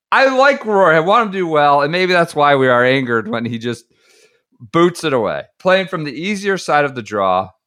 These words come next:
on a platter. A lot of his contemporaries who have passed him by, not present in this particular major, aside from Justin Thomas. And he just, I mean,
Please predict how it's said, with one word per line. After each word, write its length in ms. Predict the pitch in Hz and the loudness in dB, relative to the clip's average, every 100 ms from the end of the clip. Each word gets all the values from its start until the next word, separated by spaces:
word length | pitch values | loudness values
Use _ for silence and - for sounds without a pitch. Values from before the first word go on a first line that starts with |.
| _ | _
on 220 | 147 208 | 0 2
a 60 | 226 | 0
platter. 680 | 220 135 123 113 110 113 120 _ _ _ _ _ _ | -2 -2 2 2 0 -2 -6 _ _ _ _ _ _
A 80 | 120 | -2
lot 280 | 135 156 208 | 2 2 2
of 100 | 185 | 0
his 240 | 160 - _ _ - | -4 -8 _ _ -8
contemporaries 760 | 156 180 165 165 151 147 143 | -4 -2 -2 0 0 0 -2
who 60 | 127 | -6
have 160 | 101 | -6
passed 380 | - 151 160 - | -4 -2 -2 -4
him 140 | 156 127 | -8 -2
by, 420 | 117 107 107 107 _ _ _ - | 2 2 0 -4 _ _ _ -6
not 300 | 120 151 - | -2 0 -2
present 400 | 165 147 143 143 | 0 0 0 -4
in 80 | 123 | -4
this 160 | 131 | -6
particular 500 | - - 127 120 123 | -8 -8 -8 -4 -4
major, 440 | 110 104 104 107 113 | -2 -2 -4 -4 -6
aside 400 | 117 127 117 123 | -4 -2 -2 -2
from 120 | 123 | -4
Justin 380 | 120 113 - 117 | -2 -4 -6 -8
Thomas. 640 | - 95 92 110 - _ _ _ _ _ _ _ _ _ _ _ _ _ _ _ _ _ _ _ _ _ | -2 0 -2 -6 -14 _ _ _ _ _ _ _ _ _ _ _ _ _ _ _ _ _ _ _ _ _
And 220 | 135 160 170 | -2 0 0
he 540 | 185 190 196 170 _ _ _ _ _ _ _ | -2 -2 -6 -10 _ _ _ _ _ _ _
just, 280 | 127 185 180 - _ _ _ _ _ _ _ _ _ _ _ _ - | -6 -6 -6 -14 _ _ _ _ _ _ _ _ _ _ _ _ -4
I 120 | 170 | 0
mean, 300 | 208 185 | 2 0